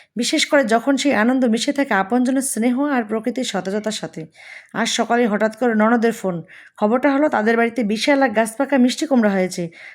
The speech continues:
আর সেটা গাছ থেকে এক্ষুনি পেড়ে আনতে হবে। তাই তো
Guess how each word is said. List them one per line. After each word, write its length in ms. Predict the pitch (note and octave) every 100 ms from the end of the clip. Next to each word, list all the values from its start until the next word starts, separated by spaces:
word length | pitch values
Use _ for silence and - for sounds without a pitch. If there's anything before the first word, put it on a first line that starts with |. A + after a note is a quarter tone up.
| -
আর 100 | G#3
সেটা 260 | G#3 A#3 A#3+
গাছ 200 | G#3+ A#3+ -
থেকে 160 | C#4+ A#3
এক্ষুনি 280 | A#3+ D#4 D#4
পেড়ে 240 | C4+ B3
আনতে 220 | G#3+ F#3 F3
হবে। 220 | E3+ D3 - _ _ -
তাই 140 | B3
তো 80 | D4+